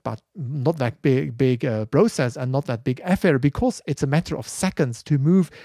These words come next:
data in, uh, in the size of gigabytes around the globe. However, it could be also, if you are in the embedded industries,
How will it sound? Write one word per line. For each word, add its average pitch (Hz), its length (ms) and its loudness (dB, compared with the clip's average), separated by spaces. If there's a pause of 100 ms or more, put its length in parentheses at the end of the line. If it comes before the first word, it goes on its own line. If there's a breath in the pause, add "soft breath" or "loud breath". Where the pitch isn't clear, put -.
(180 loud breath)
data 160 560 4
in, 147 240 -2
uh, 127 240 -2
in 156 180 -4
the 123 80 -4
size 151 320 0
of 117 140 -4
gigabytes 135 580 2
around 139 320 0
the - 80 -2
globe. 170 380 2 (320 soft breath)
However, 180 800 -2 (460 soft breath)
it 202 160 -2
could - 220 -2
be 175 100 4
also, 160 420 2
if 202 220 0
you 151 140 2
are 147 100 -4
in 151 220 -2
the 120 200 -2
embedded 220 400 2
industries, 123 460 -2